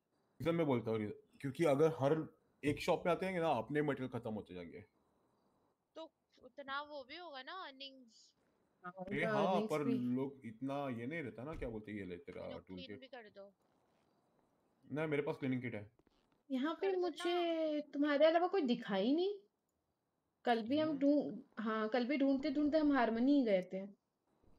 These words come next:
Speaker 2: Autos भी तो है city में।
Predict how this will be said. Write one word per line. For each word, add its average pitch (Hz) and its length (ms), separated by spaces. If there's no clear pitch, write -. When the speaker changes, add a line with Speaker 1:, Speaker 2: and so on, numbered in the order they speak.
Speaker 2:
Autos 302 420
भी 320 80
तो 359 140
है 349 260
city 294 360
में। 247 300